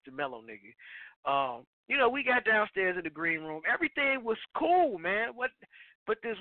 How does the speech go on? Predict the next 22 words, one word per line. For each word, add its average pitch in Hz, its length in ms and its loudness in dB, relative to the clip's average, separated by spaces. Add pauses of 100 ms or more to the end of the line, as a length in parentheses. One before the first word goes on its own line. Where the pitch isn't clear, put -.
one 277 460 0 (440)
boxhead 240 600 2
ass 220 260 2 (120)
motherfucking 202 600 -6
security 233 540 -2
guard, 165 320 0
man, 175 200 -2 (100)
kept 214 180 2 (160)
fucking 285 340 -2
with 175 160 -2
us, 120 140 -8 (100)
man. 165 240 -4 (600)
And, 165 240 4
uh, 160 160 0
you 269 160 -2
know, 254 160 6
he, 294 200 0
and 190 200 0
mainly 320 420 4
me. 330 300 2
He 311 80 0
didn't 370 200 0